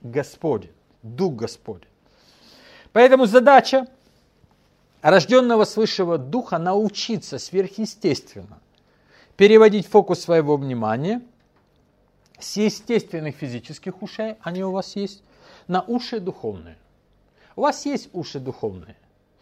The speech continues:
У вас есть способность слышать духом. Ваша задача — научиться,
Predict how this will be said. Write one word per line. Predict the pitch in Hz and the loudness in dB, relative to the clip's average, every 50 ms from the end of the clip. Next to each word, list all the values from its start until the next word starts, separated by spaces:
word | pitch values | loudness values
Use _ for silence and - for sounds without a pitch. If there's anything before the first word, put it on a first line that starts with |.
| _ _ _ - | _ _ _ -4
У | 190 196 | -2 -2
вас | 214 208 208 - - | -2 -2 -4 -8 -14
есть | 190 180 190 220 220 - - - _ - | -12 -8 -4 -2 -2 -2 -4 -6 _ -20
способность | - - _ - 156 - - - 220 226 196 208 208 208 208 - _ _ | -20 -20 _ -12 -12 -10 -4 0 0 0 0 0 -4 -4 -6 -8 _ _
слышать | - - - - - - 165 185 214 226 202 - - - - 107 92 92 92 | -20 -20 -20 -20 -14 -8 -4 -2 0 0 0 -2 -4 -6 -8 -12 -12 -14 -16
духом. | 98 120 110 95 - - 90 - _ _ _ _ _ _ _ _ _ _ _ _ _ _ _ _ _ _ _ _ _ _ _ _ _ _ _ _ - - _ - | -14 -14 -14 -14 -16 -20 -20 -20 _ _ _ _ _ _ _ _ _ _ _ _ _ _ _ _ _ _ _ _ _ _ _ _ _ _ _ _ -20 -20 _ -10
Ваша | 156 151 254 294 285 - 302 262 | -2 2 2 2 2 2 -2 -4
задача — | 208 185 180 156 127 - - 131 107 - | -4 -2 -2 -4 -4 -6 -10 -16 -16 -12
научиться, | 135 156 175 220 254 262 262 254 262 262 254 254 226 220 - - - - - 262 254 233 151 - - - - - 92 - - | -10 -8 -6 -4 -2 0 0 0 -2 -2 -4 -6 -8 -10 -10 -12 -12 -10 -8 -6 -6 -6 -6 -8 -12 -20 -18 -18 -18 -18 -18